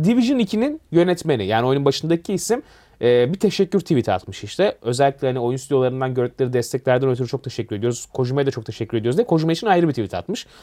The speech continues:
Hani çok destek oldu bize en azından diye. E, bize de oyununu gösterdi. Bu şerefe nail olduk gibi bir şey söylemiş. Ardından da oyunu gördüm. Hani aklım çıktı.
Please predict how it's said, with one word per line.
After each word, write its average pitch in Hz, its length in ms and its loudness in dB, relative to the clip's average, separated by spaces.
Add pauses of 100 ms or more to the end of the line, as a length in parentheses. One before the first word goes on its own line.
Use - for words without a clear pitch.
(100)
Hani 120 100 -2
çok 139 160 0
destek 131 300 2
oldu 110 240 2
bize 95 240 -2 (260)
en 113 100 -4
azından 104 420 -6
diye. 202 200 2 (240)
E, 131 160 2
bize 165 200 2
de 208 40 6
oyununu 175 340 4
gösterdi. 147 640 2 (100)
Bu 117 240 -6
şerefe 135 380 0
nail 139 240 2
olduk 131 300 0
gibi 127 180 -8
bir 123 60 -6
şey 156 160 0
söylemiş. 131 460 -2 (260)
Ardından 190 600 2
da 302 160 2 (260)
oyunu 156 300 2
gördüm. 180 380 2 (360)
Hani 135 240 2
aklım 147 300 0
çıktı. 226 440 0